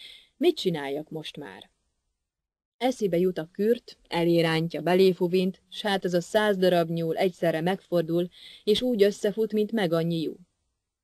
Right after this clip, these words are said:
Látta ezt a király a palota tornácából.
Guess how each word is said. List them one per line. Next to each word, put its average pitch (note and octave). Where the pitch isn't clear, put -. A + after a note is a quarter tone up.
Látta G3
ezt E3
a E3
király E3
a D#3
palota E3
tornácából. D#3